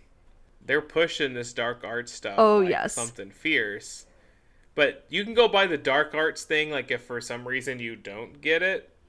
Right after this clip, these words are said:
Speaker 2: If you just get, like, the base game, yeah.
Speaker 1: Yeah, um, you can go buy that one. That'll probably be, like, twenty bucks. So you might as well just, you might as well just get the deluxe edition now, really.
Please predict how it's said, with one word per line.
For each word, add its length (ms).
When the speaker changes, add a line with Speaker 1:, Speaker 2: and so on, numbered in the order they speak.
Speaker 2:
If 140
you 60
just 180
get, 140
like, 140
the 60
base 260
game, 360
yeah. 180
Speaker 1:
Yeah, 460
um, 500
you 140
can 140
go 120
buy 220
that 300
one. 340
That'll 240
probably 280
be, 160
like, 200
twenty 240
bucks. 520
So 180
you 100
might 200
as 100
well 120
just, 280
you 80
might 180
as 100
well 140
just 240
get 140
the 60
deluxe 400
edition 360
now, 400
really. 380